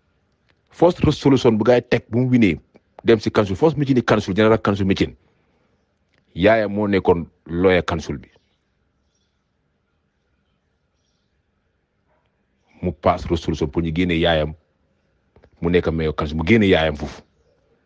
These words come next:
Moom moo pass resolution bi, because mu ngi bañ conflict of interest nekk fa.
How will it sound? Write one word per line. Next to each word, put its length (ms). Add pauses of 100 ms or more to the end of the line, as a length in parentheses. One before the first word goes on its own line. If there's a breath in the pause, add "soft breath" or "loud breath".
(520)
Moom 160
moo 100
pass 200
resolution 420
bi, 80
because 260
mu 80
ngi 60
bañ 320
conflict 320
of 40
interest 320
nekk 200
fa. 120